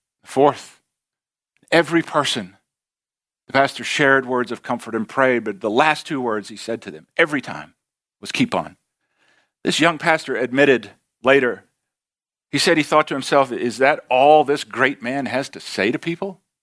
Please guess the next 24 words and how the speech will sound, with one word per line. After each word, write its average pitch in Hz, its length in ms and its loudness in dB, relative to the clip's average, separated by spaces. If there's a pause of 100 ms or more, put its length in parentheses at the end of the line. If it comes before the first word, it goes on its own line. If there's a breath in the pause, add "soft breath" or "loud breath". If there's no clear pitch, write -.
(380)
Keep - 240 0
on?" 196 280 0 (1700)
He 110 80 -8
said, 131 220 2
"Then 143 140 4
it 123 120 -2
dawned 123 260 4
on 87 160 -4
him." 78 240 -18 (1120)
There's - 120 -20
probably 120 240 0
no, 127 180 0 (100)
no 135 180 2
two 160 280 -2
greater 139 320 0
words 131 360 0
you 117 80 -10
can 113 120 -16
say 156 300 0
to - 120 -18
hurting 117 320 -2
believers. 131 560 -8 (1400)
Keep - 220 -2
on. 170 240 -4